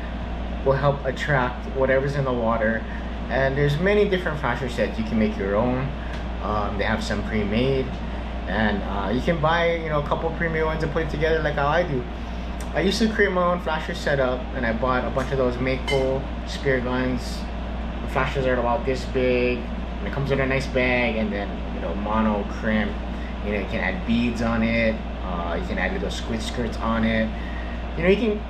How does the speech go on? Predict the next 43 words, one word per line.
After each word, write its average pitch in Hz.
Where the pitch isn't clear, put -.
you 240
know, 220
you 214
can 220
practically 214
create 190
your 175
own 175
flasher 151
with 123
just 127
mono, 135
crimps, 123
and 110
some 101
flashers, 117
or 110
even 180
spoons. 233
Uh, 147
I 139
had 160
friends 175
that 160
use, 165
they 117
would 127
grab 143
a 175
spoon, 175
they'll 175
flatten 160
it, 160
punch 170
a 170
hole, 160
and 127
then 131
they'll 127
just -
clip 147
it 147
on, 135